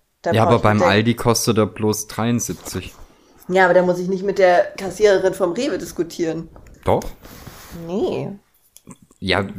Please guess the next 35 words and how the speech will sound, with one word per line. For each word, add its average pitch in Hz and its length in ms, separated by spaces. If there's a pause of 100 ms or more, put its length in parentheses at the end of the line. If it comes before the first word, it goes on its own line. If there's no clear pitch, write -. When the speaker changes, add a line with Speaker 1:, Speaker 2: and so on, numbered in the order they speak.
Speaker 2:
wer, 107 180
wer 101 120
soll 107 220
denn 104 220
sonst 110 380
die 117 60
Preise 95 560
machen? 90 400
Speaker 1:
<laughs> - 40 (1200)
Ich 247 160
hab 214 100
original 220 520
mal 190 120
mitgekriegt, 196 640
wie 185 80
ein 190 140
Opa 208 500
an 175 100
der 180 120
Kasse 214 320
stand 175 400 (480)
und 190 220 (260)
die 190 140
Kassiererin 196 880
so 196 140
richtig 220 760
hart 190 300
auseinandergenommen 170 880
hat, 180 200 (360)
weil 175 260
in 185 160
der 180 400
Odol, 208 440 (340)
äh, 170 460
Packung 190 680